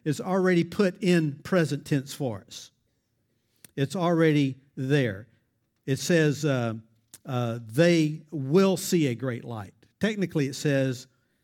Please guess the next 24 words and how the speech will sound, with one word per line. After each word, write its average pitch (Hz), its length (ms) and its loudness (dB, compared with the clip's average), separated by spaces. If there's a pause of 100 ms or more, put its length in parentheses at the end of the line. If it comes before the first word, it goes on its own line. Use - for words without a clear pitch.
(120)
"They 143 380 0
have 143 520 -8
seen 107 360 -8
a 98 60 -14
great 113 280 -16
light." 101 300 -18 (180)
These 131 220 -8
people 185 320 0
in 131 80 -4
darkness, 151 400 -6 (200)
they 165 220 0
have. 175 540 -6
They've 214 240 -4
already 202 400 -4
seen 269 340 -6
a 175 80 -6
great 120 260 -6
light. 101 380 -16 (2250)
It 151 180 0
says, 170 640 4
"The 165 160 2
light 185 400 2
has 240 760 -2
shone." 113 680 -6